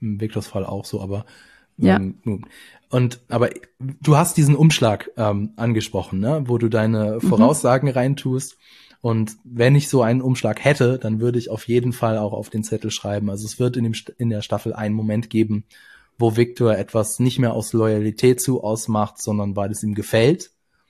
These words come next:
Speaker 1: Oder
Speaker 2: Mhm.
Speaker 1: wo, wird auf jeden Fall irgendwann nochmal vor die Wahl gestellt. Und, ähm, bin sehr gespannt, wie die Serie dann dahin arbeiten wird, weil der, äh, Victor wird nicht so passiv bleiben. Also er wird auf jeden Fall auch noch,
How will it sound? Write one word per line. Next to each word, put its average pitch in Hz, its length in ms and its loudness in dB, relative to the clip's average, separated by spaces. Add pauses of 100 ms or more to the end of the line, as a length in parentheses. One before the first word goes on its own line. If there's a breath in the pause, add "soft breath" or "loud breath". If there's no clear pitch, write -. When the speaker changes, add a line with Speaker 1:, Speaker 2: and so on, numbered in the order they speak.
(680)
Speaker 1:
Oder 110 340 4
Speaker 2:
Mhm. 196 120 10
Speaker 1:
wo, 117 360 -4
wird 135 140 2
auf 120 160 0
jeden 131 240 6
Fall 123 240 4
irgendwann 117 500 0
nochmal 107 380 -2
vor 110 200 -6
die 107 160 -6
Wahl 104 220 -2
gestellt. 101 460 -8
Und, 98 520 -8
ähm, 95 480 -6 (640)
bin 113 160 2
sehr 117 160 2
gespannt, 113 440 -4
wie 117 100 -4
die 110 120 -10
Serie 107 360 -4
dann 104 160 -6
dahin 107 260 -4
arbeiten 104 520 -6
wird, 113 260 -6
weil 101 340 -4 (800)
der, 127 260 -2
äh, 110 180 2
Victor 123 280 2
wird 117 160 0
nicht 117 220 0
so 110 340 0
passiv - 420 -6
bleiben. 92 460 -8
Also 104 240 -4
er 104 100 -8
wird 117 140 -2
auf - 160 -8
jeden 110 180 0
Fall 107 260 0
auch 101 280 -6
noch, 101 260 -4